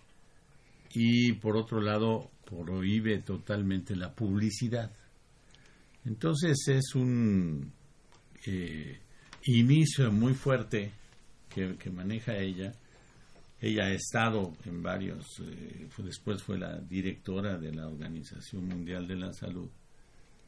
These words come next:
Pero en ese, en, en aquella, en aquella ocasión logró que firmaran ciento noventa y cuatro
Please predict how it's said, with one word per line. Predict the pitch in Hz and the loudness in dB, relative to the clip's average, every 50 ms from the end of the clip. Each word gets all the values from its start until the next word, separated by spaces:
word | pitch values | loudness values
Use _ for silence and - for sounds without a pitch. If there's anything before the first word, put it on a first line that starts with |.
| - - - - - - - - - - - - - - - | -20 -20 -20 -20 -20 -20 -20 -20 -20 -20 -20 -20 -20 -12 0
Pero | - 156 160 160 160 160 156 156 156 - - - - - - - - - - - - - - - - | 2 4 4 6 4 4 4 4 2 0 -4 -12 -16 -16 -18 -18 -20 -20 -20 -20 -20 -20 -20 -8 -2
en | 131 123 117 110 110 117 | 0 2 4 4 4 4
ese, | 127 131 135 - 156 | 4 2 2 2 2
en, | 135 113 95 98 | 2 4 2 2
en | 104 104 98 95 92 87 | 0 0 -2 -4 -6 -8
aquella, | 82 - - 104 107 110 113 107 107 - | -8 -8 -6 -4 -4 -2 -2 -2 -2 -4
en | - 110 104 87 87 | -6 -6 -8 -8 -8
aquella | - - 107 107 113 120 | -8 -8 -6 -4 -4 -4
ocasión | 117 - - 110 101 - - 104 101 101 101 | -6 -6 -8 -8 -8 -6 -4 -4 -2 0 0
logró | 101 104 95 95 110 107 107 110 120 - - - - - - - - - - - - - - - - | 0 -2 0 0 0 0 0 -2 -4 -8 -12 -20 -20 -20 -20 -20 -20 -20 -20 -20 -20 -20 -20 -16 -4
que | - 117 110 | 0 0 0
firmaran | 101 - - 110 101 98 101 113 123 135 139 143 135 131 127 117 117 - - - - - - - - - - | 0 0 -2 0 2 2 2 4 4 4 4 4 4 2 0 -2 -6 -10 -18 -20 -20 -20 -20 -20 -20 -20 -16
ciento | - - - - 131 135 135 135 131 139 135 131 135 135 - | -10 -8 -4 0 2 4 4 4 4 2 0 0 0 -2 -2
noventa | - 107 101 90 95 87 80 95 92 | -2 -2 -2 -2 -4 -6 -6 -8 -8
y | 80 | -8
cuatro | - 98 98 98 - - 107 104 101 - | -6 -6 -6 -6 -6 -6 -6 -6 -6 -8